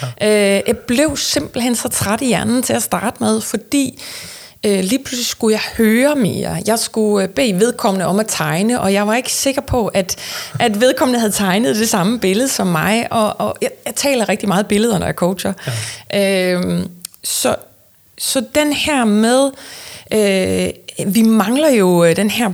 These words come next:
Speaker 2: pingpong, når vi, vi har jo kun os selv at pingpong med, når vi sidder over for, øh, for mobilen og optager en video af os selv, eller hvad vi nu gør, ikke?
Speaker 1: Mhm.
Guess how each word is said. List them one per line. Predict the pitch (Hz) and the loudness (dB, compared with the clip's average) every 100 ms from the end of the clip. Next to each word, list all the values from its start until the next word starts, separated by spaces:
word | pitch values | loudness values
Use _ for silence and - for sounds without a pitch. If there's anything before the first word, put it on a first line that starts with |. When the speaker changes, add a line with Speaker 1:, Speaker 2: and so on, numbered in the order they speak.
| - | -2
Speaker 2:
pingpong, | 254 262 247 175 | -2 0 0 0
når | 170 | 0
vi, | 175 190 175 185 | -2 -2 -2 -2
vi | 196 | -2
har | 202 254 | -2 -2
jo | |
kun | 170 214 | -2 0
os | 220 | 0
selv | - 220 | 0 -2
at | 220 | 0
pingpong | 226 240 180 165 | 0 2 0 0
med, | 180 | 0
når | 214 | 0
vi | 180 | 0
sidder | 175 226 | 0 2
over | 160 156 202 220 | 4 4 4 2
for, | - 180 170 165 | 2 2 2 2
øh, | 165 - - - | -2 -6 -14 -4
for | - | 2
mobilen | 180 175 233 190 147 | 2 2 0 0 0
og | 113 | 2
optager | 156 - 185 | 0 0 0
en | 170 170 | 0 0
video | 208 - 135 | 0 0 -2
af | - | -2
os | 160 | -2
selv, | 190 147 | -2 -2
eller | 147 | 0
hvad | 165 | 0
vi | 180 | 2
nu | 170 | 0
gør, | 165 147 170 | 2 2 2
ikke? | 302 - - - _ | 0 -4 -14 -20 _
Speaker 1:
Mhm. | 147 | -8